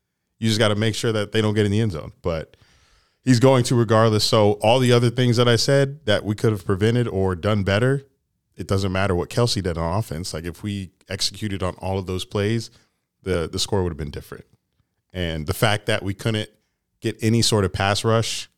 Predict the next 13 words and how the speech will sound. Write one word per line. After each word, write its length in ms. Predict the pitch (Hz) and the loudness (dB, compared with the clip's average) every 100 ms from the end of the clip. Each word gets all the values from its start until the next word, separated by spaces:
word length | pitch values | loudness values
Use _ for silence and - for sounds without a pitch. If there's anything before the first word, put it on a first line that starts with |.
| _ | _
on 160 | 107 95 | -2 0
a 80 | 78 | 0
one-legged 580 | 82 101 101 101 98 | 2 2 2 2 2
Mahomes, 440 | 90 87 98 110 113 _ _ | -2 0 0 0 -2 _ _
and 100 | 104 | -4
if 140 | 98 - | -4 -4
we 100 | 87 | -6
did, 300 | 85 104 101 | -2 0 2
he 100 | 87 | 0
still 300 | - 92 101 | -2 -2 0
completed 360 | 110 110 110 | 2 2 2
the 80 | 104 | 0
pass, 400 | - 120 120 - | -2 0 0 -4